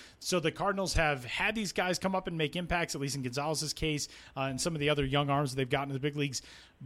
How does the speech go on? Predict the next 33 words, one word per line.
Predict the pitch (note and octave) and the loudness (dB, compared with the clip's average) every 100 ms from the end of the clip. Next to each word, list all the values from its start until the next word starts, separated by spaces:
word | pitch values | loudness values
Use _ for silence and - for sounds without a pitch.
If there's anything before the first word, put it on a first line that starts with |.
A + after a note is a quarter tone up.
| B2 | 0
But, | F3+ - - _ | 2 2 -8 _
you | E4+ | -10
know, | D4 G3 | -4 0
then | A3+ | 2
there | A#3 A3+ | 2 2
are | |
the | G#3+ | 4
cases | - G#3+ G#3+ F3 | 6 6 6 2
like | G3+ | 0
Kaminsky | - D#3 C3+ D3 B2+ | 0 -4 -4 -4 -4
who | D3+ | 0
are | D#3 D#3 | 0 2
off | D#3+ E3 | 0 0
now | D#3 | -2
to | D#3 | 0
help | C3+ D#3+ | 0 0
a | D3+ | 0
different | D3 D3+ D3 | -2 -2 -2
organization, | D3+ C#3+ C3 D#3 D#3 C#3 | -4 -2 -2 -2 -2 -2
and | B2+ | -2
somebody | F3 D#3+ C#3 | -2 -4 -4
steps | - - D3+ - | -4 -4 -4 -4
into | D3+ | 0
that | C3+ B2+ | 0 0
role | A#2 C#3+ C#3 C3 - - - | 2 2 4 0 -4 -16 -6
as | C3+ C3 | -2 -2
far | D3 C#3 | -2 -2
as | C3 B2+ A#2+ | 0 0 0
a | B2 | 0
top | - C#3+ C#3 | 4 4 2
prospect, | - C#3 C#3 - B2+ - | -2 -2 -2 -4 -6 -6
pitching | - D3 C#3 B2 | -8 -6 -6 -6
prospect, | - B2+ A#2+ C3 B2 | -4 -2 -2 -4 -8